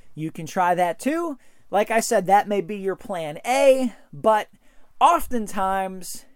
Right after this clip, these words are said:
you know, people that are hunting coyotes on big country in the daytime, they're not carrying all this stuff.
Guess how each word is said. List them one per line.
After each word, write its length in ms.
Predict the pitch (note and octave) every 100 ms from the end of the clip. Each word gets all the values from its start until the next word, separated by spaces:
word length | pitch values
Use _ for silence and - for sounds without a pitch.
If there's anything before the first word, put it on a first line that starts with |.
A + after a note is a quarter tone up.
| _
you 120 | F3+
know, 240 | F#3 E3+ - -
people 320 | C4+ D#4+ E4
that 100 | D4
are 80 | B3
hunting 320 | A3+ B3+ B3
coyotes 480 | - A3 G#3+ G#3+ G3
on 180 | D#3+ C#3+
big 360 | B2 A3+ G#3+
country 680 | - G#3+ G3 - F3 E3+ D#3 - - - -
in 160 | G3
the 80 | G3
daytime, 800 | E3 B3+ A#3+ - F3+ D#3 D3 C#3+ - - -
they're 140 | F3+
not 160 | - -
carrying 440 | - G#3 F#3 C3+
all 140 | A2+
this 160 | A2 G2+
stuff. 440 | - F#2+ - -